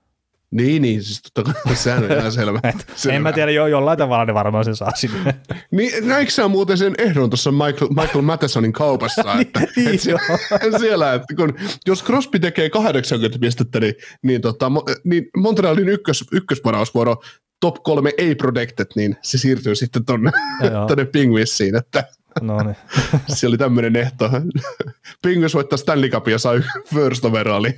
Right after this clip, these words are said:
Speaker 1: <laughs>
Speaker 2: Mm, jollakin katkes verisuoni just päässä, kun ei mennäkään ihan tosissaan koko aikaa tätä kausiennakkoa. <laughs> Tota, mä haluan nostaa Gallagherin vielä esiin tästä joukkueesta,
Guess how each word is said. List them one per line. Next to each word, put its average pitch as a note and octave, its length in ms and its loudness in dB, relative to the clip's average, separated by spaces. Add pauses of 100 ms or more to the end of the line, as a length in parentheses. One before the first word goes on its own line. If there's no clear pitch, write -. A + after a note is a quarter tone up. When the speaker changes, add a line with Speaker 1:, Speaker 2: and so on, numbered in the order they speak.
(120)
Speaker 1:
<laughs> - 100 -16
Speaker 2:
Mm, B2+ 180 -4 (260)
jollakin A#2+ 420 0 (140)
katkes - 360 -2
verisuoni A2 460 0
just A2 200 -6
päässä, D3 320 -2
kun A#2 140 -8 (100)
ei A#2+ 160 -2
mennäkään B2+ 340 -2
ihan C3+ 140 -2
tosissaan B2+ 440 0
koko A2+ 220 -4
aikaa G2 260 -6
tätä G#2+ 200 -4
kausiennakkoa. G#2 760 -4 (760)
<laughs> G#3+ 600 -2
Tota, C#3+ 580 2 (600)
mä E3+ 100 2
haluan E3+ 240 2
nostaa C#3+ 380 0 (680)
Gallagherin G#2+ 520 0
vielä G2 260 0
esiin G2+ 240 -2
tästä A#2 240 -4
joukkueesta, G#2+ 580 -4